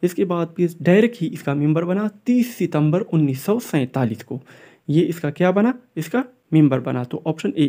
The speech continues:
इसमें करेक्ट आंसर है। क्वेश्चन नंबर ट्वेंटी एट को देखते हैं कि, अ, new political map of Pakistan was, अ, unveiled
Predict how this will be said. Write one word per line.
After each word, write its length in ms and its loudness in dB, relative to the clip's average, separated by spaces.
इसमें 280 0
करेक्ट 480 -10
आंसर 220 -8
है। 240 -6
क्वेश्चन 280 2
नंबर 320 4
ट्वेंटी 320 2
एट 300 4
को 120 -4
देखते 340 -2
हैं 300 2
कि, 300 2
अ, 240 4
new 220 6
political 520 2
map 280 4
of 180 -2
Pakistan 640 0
was, 500 4
अ, 340 4
unveiled 540 6